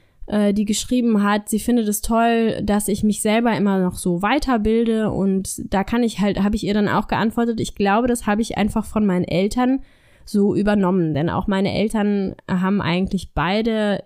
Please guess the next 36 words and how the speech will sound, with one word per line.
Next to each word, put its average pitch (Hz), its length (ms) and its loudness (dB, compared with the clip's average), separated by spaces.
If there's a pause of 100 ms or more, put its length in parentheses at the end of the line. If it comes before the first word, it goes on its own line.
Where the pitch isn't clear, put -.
immer 226 280 2
noch, 208 420 0 (120)
ähm, 185 240 0
ihre 185 220 -2
eigenen 202 480 0
Hobbys. 262 440 0 (440)
Meine 202 200 2
Mutter 226 300 0
zum 226 140 0
Beispiel 214 380 2
ist - 200 -2
ja, 190 360 0
ähm, 185 520 0 (140)
Hobbyfotografin 214 1120 0
und 214 140 2
hat 208 140 0
sich - 220 -4
selber 220 480 0
alles 262 240 0
angeeignet. 147 800 0
Und 190 240 -2
das 214 140 0
ist 311 180 -2
etwas, 220 400 -2
was 202 260 -2 (460)
sie 208 200 2
aber 220 160 2
schon 233 200 -2
immer 240 300 2
gemacht 160 460 0
hat. 165 240 -2
Sie 196 120 0
hat 196 100 0
immer 226 280 0
schon, 190 420 0
ähm, 175 400 -2